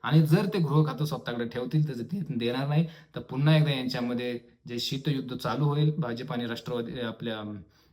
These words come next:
अ, शिवसेनेमध्ये, आणि त्याच्यानंतर पुढं जे पाहणार आहे आपण, ते वेगळं असेल. मित्रांनो, धन्यवाद.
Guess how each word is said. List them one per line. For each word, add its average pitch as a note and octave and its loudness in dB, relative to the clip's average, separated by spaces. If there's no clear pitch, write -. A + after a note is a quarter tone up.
अ, G#2+ -6
शिवसेनेमध्ये, C#3 -2
आणि D#3 4
त्याच्यानंतर D3+ 2
पुढं D3 0
जे D3 2
पाहणार B2+ -2
आहे B2+ -2
आपण, C#3 -4
ते F#3+ -2
वेगळं D#3 0
असेल. F2+ -12
मित्रांनो, D#3 4
धन्यवाद. C3+ 0